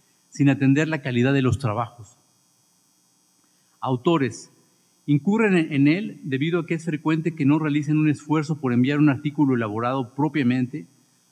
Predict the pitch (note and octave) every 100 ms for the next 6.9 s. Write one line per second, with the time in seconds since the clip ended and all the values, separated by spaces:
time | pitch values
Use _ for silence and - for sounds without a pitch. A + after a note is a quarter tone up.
0 | _ - A2+ C#3+ D3 E3 C#3+ E3 D#3+ D3
1 | - D3 D3 D3+ C#3+ A#2+ A#2+ C3+ C3 -
2 | A2+ G#2 G#2+ A2 G#2+ C3+ C3+ C#3+ - -
3 | - C3 C#3+ _ - - B2 C#3+ B2+ A2
4 | G#2+ - _ _ _ _ _ - C3 -
5 | E3+ F3 - - - B2+ E3+ E3+ D#3+ E3
6 | D#3+ C3+ D#3 D3+ E3 D3 E3 C3+